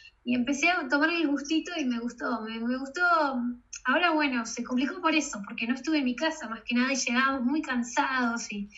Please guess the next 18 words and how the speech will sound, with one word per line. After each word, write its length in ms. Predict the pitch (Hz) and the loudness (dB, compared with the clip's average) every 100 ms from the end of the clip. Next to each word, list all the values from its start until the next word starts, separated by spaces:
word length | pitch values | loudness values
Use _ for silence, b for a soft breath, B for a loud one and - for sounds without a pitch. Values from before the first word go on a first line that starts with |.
| B B _ _ - - - _ - | B B _ _ -20 -20 -20 _ -4
y, 240 | 233 240 240 | 0 0 2
y 180 | 247 | 0
todo 180 | 240 302 | 4 6
esto 600 | 311 311 311 285 247 233 - - 226 220 | 4 4 2 4 2 -2 -4 -14 -12 -6
de 160 | 226 | -4
acompañar 480 | 220 220 220 233 269 | -4 -4 0 2 4
a 100 | 269 | 2
alguien 240 | 277 277 | 2 0
que, 220 | 247 220 214 | 0 -8 -10
que, 160 | 214 | -12
que 120 | 208 214 | -12 -6
realmente 420 | 226 254 262 254 | -2 0 -2 -6
está 160 | 254 | -4
pasando 360 | 254 277 294 294 | -4 -2 2 4
algo 240 | 294 285 | 4 2
tan 120 | 269 277 | 2 0
difícil, 640 | 285 311 302 - 311 311 B B - | 0 0 0 0 -2 -2 B B -20
te 100 | - | -8